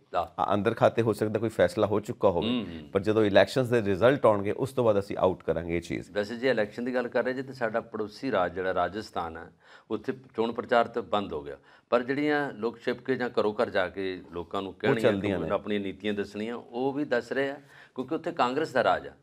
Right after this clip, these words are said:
Speaker 1: ਉੱਥੇ ਅਸ਼ੋਕ ਗਹਿਲੋਤ ਜੀ ਜਿਹੜੇ ਉੱਥੋਂ ਦੇ ਮੁੱਖ ਮੰਤਰੀ ਸੀਗੇ, ਔਰ ਉਹਨਾਂ ਦਾ ਪਹਿਲੋਂ ਰੌਲਾ ਤਾਂ ਰਿਹਾ,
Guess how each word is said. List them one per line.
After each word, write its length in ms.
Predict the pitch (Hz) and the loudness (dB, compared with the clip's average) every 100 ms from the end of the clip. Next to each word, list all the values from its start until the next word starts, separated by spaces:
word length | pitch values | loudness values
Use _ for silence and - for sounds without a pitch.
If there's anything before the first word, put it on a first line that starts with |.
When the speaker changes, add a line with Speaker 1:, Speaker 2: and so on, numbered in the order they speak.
| _ _ | _ _
Speaker 1:
ਉੱਥੇ 220 | 87 92 104 | -16 -6 -6
ਅਸ਼ੋਕ 300 | 104 107 95 | -4 -4 -2
ਗਹਿਲੋਤ 460 | 90 87 98 113 | -2 0 0 0
ਜੀ 120 | 113 | -6
ਜਿਹੜੇ 220 | 107 104 101 | -4 -2 -2
ਉੱਥੋਂ 220 | 98 92 | -4 -8
ਦੇ 160 | 92 | -8
ਮੁੱਖ 360 | 87 82 80 - | -8 -12 -16 -12
ਮੰਤਰੀ 280 | 90 87 101 | -12 -10 -14
ਸੀਗੇ, 300 | - 95 117 | -12 -12 -6
ਔਰ 180 | 117 104 | -4 -4
ਉਹਨਾਂ 240 | 107 110 | -4 -4
ਦਾ 80 | 104 | -6
ਪਹਿਲੋਂ 300 | 104 104 101 | -4 -6 -4
ਰੌਲਾ 200 | 90 90 | -4 -4
ਤਾਂ 120 | 90 | -4
ਰਿਹਾ, 320 | 107 123 78 | 0 0 -2